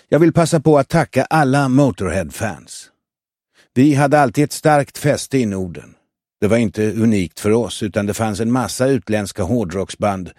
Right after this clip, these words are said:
som är som störst här uppe i Sverige. De tycker att det är helt fantastiskt att komma hit. I många andra länder har musikstilen i perioder kommit och gått,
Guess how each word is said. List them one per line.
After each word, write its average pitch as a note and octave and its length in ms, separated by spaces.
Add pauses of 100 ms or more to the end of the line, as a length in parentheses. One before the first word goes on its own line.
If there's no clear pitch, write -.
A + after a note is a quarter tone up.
som A2+ 180
är A2 100
som A2 180
störst C#3 420
här G#2+ 140
uppe G#2+ 240
i F2+ 60
Sverige. G#2 520 (1000)
De D3 240
tycker C#3 260
att C3 140
det C3 80
är B2+ 140
helt B2 260
fantastiskt B2+ 840
att F#2+ 120
komma G#2 220
hit. - 460 (680)
I C#3+ 120
många C#3 280
andra C3 320
länder G2+ 340
har G#2 160
musikstilen A2 720
i A2+ 160
perioder B2 560
kommit G2 360
och G2+ 80
gått, - 420